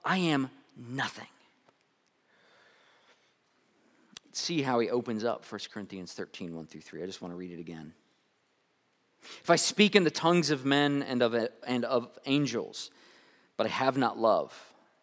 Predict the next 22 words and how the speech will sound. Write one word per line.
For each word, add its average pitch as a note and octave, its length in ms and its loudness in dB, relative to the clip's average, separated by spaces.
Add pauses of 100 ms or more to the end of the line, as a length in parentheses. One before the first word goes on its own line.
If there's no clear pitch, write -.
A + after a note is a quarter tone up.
(160)
I C3 120 -4
am G#2+ 120 -2
a F#2 60 -4
noisy A2+ 480 0
gong G2+ 440 -2
and F#2+ 100 -8
a F2 40 -10
clanging G2 560 -8
cymbal. B1 380 -12 (920)
And F3 100 8
if F#3+ 80 6
I F#3 80 8
have F#3+ 380 6 (140)
prophetic F#3 360 6
words F3 680 6 (240)
and F3 100 8
understand F#3+ 440 8
all F3+ 120 10
mysteries G3 480 4
and E3+ 100 8
all F3 140 10
knowledge F3+ 680 6